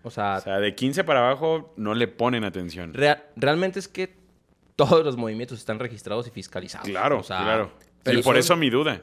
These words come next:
Speaker 3: eh, son tales las cantidades de movimientos, me imagino que es a lo que vas, de movimientos y transferencias que a lo mejor no son tan vistosos, ¿no?
Speaker 2: O sea, la idea es confundir al sistema.
Speaker 1: Así es, y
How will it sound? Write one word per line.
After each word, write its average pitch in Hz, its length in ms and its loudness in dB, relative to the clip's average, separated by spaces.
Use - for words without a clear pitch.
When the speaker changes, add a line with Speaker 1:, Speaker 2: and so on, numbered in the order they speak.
Speaker 3:
eh, 127 160 -6
son 143 240 -6
tales 160 220 -4
las 151 160 -4
cantidades 113 340 -2
de 151 80 -4
movimientos, 110 500 -4
me 156 60 -8
imagino 113 400 -8
que 107 140 -4
es 104 120 -8
a 117 40 -6
lo 104 160 -6
que 101 80 -6
vas, 110 320 -4
de 101 100 -8
movimientos 104 500 -6
y 117 60 -14
transferencias 104 640 -6
que - 80 -6
a 107 40 -2
lo 101 100 -4
mejor 101 300 -4
no 117 180 -4
son 117 300 -8
tan 110 420 -6
vistosos, 123 840 -4
¿no? 90 80 -10
Speaker 2:
O 101 40 -2
sea, 110 80 2
la 110 80 4
idea 113 140 6
es 139 100 2
confundir 120 600 -2
al 104 160 -2
sistema. 85 480 -16
Speaker 1:
Así 143 420 -2
es, 180 180 -6
y 139 520 -4